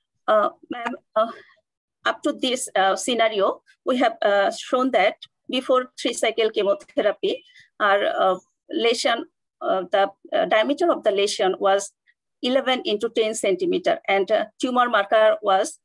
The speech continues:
C one twenty-five, that is C one twenty-five tumor marker was six hundred unit per M L. And after three cycle chemotherapy, the,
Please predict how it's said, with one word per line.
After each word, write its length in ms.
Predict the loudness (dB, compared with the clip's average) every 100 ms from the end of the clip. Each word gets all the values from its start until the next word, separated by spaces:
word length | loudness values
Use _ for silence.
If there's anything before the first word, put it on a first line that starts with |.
| -12
C 160 | 0
one 140 | 0 2
twenty-five, 400 | -2 -2 -4 -2
that 140 | -4
is 120 | -2
C 80 | 0
one 140 | 0 0
twenty-five 320 | -2 -2 -2
tumor 240 | -2 0
marker 320 | 0 0 0
was 220 | 2 0 -2 -18 -20
six 300 | -6 -4 -2
hundred 300 | -2 0 -2 -2
unit 300 | -2 -2 -2
per 120 | -2 0
M 140 | 0
L. 120 | 0 -4 _
And 140 | -4 -2
after 220 | -2 -2
three 220 | -2 -2
cycle 420 | 0 -2 0 -4 -2
chemotherapy, 680 | -2 0 0 -2 -2 -4 -4 _ _ _ -2
the, 300 | 2 2